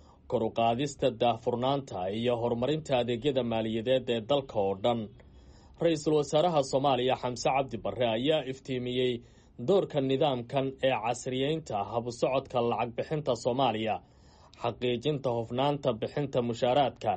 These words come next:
iyo kor u qaadista amniga adeegyada dhaqaalaha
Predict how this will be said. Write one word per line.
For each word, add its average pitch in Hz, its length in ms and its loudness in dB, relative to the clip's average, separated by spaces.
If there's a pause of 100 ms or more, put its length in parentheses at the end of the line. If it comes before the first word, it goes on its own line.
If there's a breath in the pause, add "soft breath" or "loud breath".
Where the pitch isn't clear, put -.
(400 soft breath)
iyo 131 240 2
kor 147 160 2
u 131 100 4
qaadista 123 600 2
amniga 139 500 0
adeegyada 123 480 0
dhaqaalaha 120 580 2